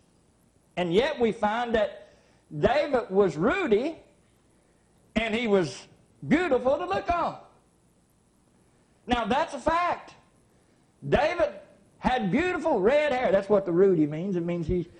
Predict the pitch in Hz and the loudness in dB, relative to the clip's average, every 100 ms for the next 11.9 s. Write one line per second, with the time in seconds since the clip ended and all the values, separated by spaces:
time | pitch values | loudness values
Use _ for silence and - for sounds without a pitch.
0 | - _ 185 185 160 131 156 196 208 196 | -20 _ 2 4 2 0 2 2 2 2
1 | 202 185 - - _ _ _ _ _ _ | -2 -6 -10 -20 _ _ _ _ _ _
2 | _ _ _ - 233 285 294 247 208 269 | _ _ _ -4 0 2 0 0 2 2
3 | 392 466 359 175 156 143 127 117 120 - | 4 2 0 -2 -2 0 -2 -6 -10 -12
4 | - _ _ _ _ _ _ _ _ _ | -20 _ _ _ _ _ _ _ _ _
5 | _ _ 196 302 339 359 285 247 - 311 | _ _ 0 2 2 0 0 -2 -2 0
6 | 311 320 330 370 403 427 403 - 370 - | 2 2 2 2 0 -2 -4 0 0 0
7 | 330 262 349 403 370 247 247 330 277 311 | -4 0 0 2 0 2 2 0 0 -2
8 | 349 339 311 330 320 285 208 330 359 320 | 0 0 0 0 2 0 2 2 2 2
9 | - - - - _ _ _ _ _ _ | -2 -14 -20 -20 _ _ _ _ _ _
10 | - 196 294 349 403 302 294 294 262 233 | -2 2 2 2 2 2 4 4 2 -2
11 | 226 330 349 269 185 202 233 143 | -2 -2 -4 -8 -2 0 0 -4